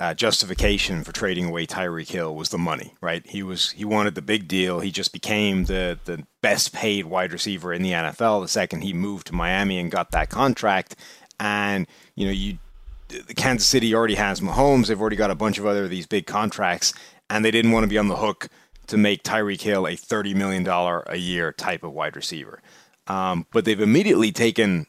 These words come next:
a third of that money and thrown it at Marquez Valdes-Scantling. So, you know, how tight were they? How, how big of an issue was this salary cap squeeze that you're gonna take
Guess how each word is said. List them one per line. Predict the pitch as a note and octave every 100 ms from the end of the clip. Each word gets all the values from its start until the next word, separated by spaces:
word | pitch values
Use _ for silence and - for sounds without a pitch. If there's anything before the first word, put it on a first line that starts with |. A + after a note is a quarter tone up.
| _ -
a |
third | - B2 A#2 C3
of | A2+
that | C3 G#2+
money | B2 C3 D3+ - _ _ _
and | - G2
thrown | - A#2 A2
it | G2+
at |
Marquez | F#2 G#2 G2 G#2 D#2+
Valdes-Scantling. | F#2+ F2+ E2 - F#2+ B1+ G1+ -
So, | A#2+ A2 G2+ - - - - _ -
you | C3+
know, | F#2+ F2+ -
how | - - D3 D#3 D3+ C#3+
tight | - C3 B2+ -
were | G#2 B2 B2+ B2+
they? | G#2 F#2 F2 D#2+ - _ -
How, | E2 - C#3 D3 A2 -
how | B2+
big | B2 A2 D3
of | D3
an | C#3
issue | C3+ B2+ A#2 G#2+
was | G#2+ A2 F#2+
this | A2
salary | - G#2 G2+ G2+
cap | F#2 F#2+ F2
squeeze | - D3+ B2 G#2+ F2+
that | A2
you're | F#2 G#2+
gonna | G#2+
take | F#2 A2 G#2